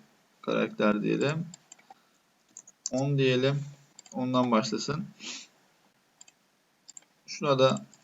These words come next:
ne diyelim? Başlat.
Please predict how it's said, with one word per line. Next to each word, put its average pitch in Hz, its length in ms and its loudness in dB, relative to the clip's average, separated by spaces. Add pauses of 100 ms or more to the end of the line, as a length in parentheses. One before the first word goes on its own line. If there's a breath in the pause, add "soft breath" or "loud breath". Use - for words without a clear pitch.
(260)
ne 123 120 -4
diyelim? - 600 -2 (240)
Başlat. 127 960 0